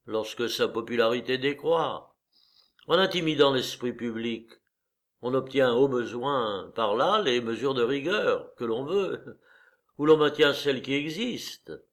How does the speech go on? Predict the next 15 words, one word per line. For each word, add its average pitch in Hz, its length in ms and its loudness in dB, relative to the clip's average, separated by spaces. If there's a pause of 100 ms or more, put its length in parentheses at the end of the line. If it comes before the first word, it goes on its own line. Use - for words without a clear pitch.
(640)
Les 165 140 2
fausses 185 380 4
conspirations, 127 1040 0
dont 120 140 -6
bien 110 180 -2
entendu 101 380 -4
il 123 60 -6
ne 107 60 -6
faut 101 220 -10
user 117 320 -4
qu'avec 104 280 -2
la 104 120 0
plus 117 180 -8
grande 127 300 -2
mesure, 113 640 -6